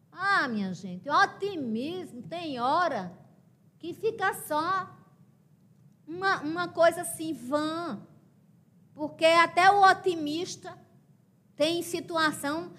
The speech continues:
Quanta, eu já vi tanta gente dizer nesse tempo assim, "Não, eu, eu acreditava nisso, agora não acredito mais."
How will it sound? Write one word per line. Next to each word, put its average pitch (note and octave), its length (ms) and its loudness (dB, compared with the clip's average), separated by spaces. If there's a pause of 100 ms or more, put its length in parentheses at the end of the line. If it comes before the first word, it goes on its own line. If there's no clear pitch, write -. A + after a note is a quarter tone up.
(180)
Quanta, C5 260 2 (140)
eu E4 120 8
já G4 140 4
vi F#4 140 -2
tanta G#4+ 300 -6
gente F4+ 220 -10
dizer D#4 280 -6
nesse D4 260 -6
tempo C#4 260 -8
assim, B3 480 -10 (240)
"Não, C#4 300 0
eu, C#4+ 320 2
eu C4+ 580 -4
acreditava C4 640 -4
nisso, B3+ 260 -6
agora C4 160 -2
não C4+ 120 -6
acredito C4 420 -12
mais." B3 240 -8